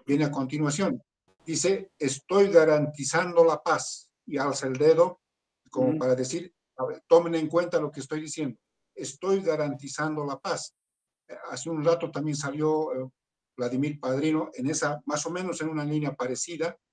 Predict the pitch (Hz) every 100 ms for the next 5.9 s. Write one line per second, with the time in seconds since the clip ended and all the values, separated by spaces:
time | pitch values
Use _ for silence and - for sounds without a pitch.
0 | _ _ _ _ 160 156 156 156 165 196
1 | 202 - _ _ _ _ _ 170 170 165
2 | 147 147 151 - 170 170 165 170 170 160
3 | 160 _ _ _ _ _ _ 151 165 160
4 | 160 135 - 156 160 - 139 131 131 127
5 | 123 123 - 120 - 190 208 196 190